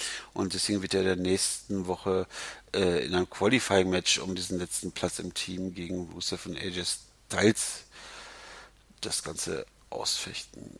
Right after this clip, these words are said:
Ja, Rusev Styles, das wäre mal interessant. Ist die Frage, werden Sunil und Persil eingreifen und A J Styles den Sieg kosten? Damit wäre Rusev im Team.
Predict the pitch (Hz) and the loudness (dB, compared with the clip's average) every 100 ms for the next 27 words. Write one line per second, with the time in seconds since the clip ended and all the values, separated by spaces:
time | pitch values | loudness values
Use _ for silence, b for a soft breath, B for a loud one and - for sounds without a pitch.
0 | - - - - - 85 87 101 151 147 | -20 -20 -20 -20 -16 -10 -2 2 2 2
1 | 107 127 143 - - 90 139 - - 92 | -4 0 0 0 0 2 2 2 -2 -2
2 | - 95 104 120 107 101 - - 90 107 | -2 2 2 4 0 0 -4 -2 0 0
3 | 135 B B B B - 107 - - 110 | 0 B B B B -2 -2 -2 2 4
4 | 104 92 107 98 98 98 110 - 95 98 | 4 4 2 2 2 4 4 2 0 4
5 | 98 98 98 104 104 80 98 95 - 90 | 2 2 0 0 0 -2 -2 -2 -2 -2
6 | 92 87 90 - 107 - 110 95 - 92 | -4 -4 -6 -4 -4 -2 0 -2 0 -2
7 | 87 104 - 143 120 113 - 127 | -2 -2 0 0 0 -2 -2 0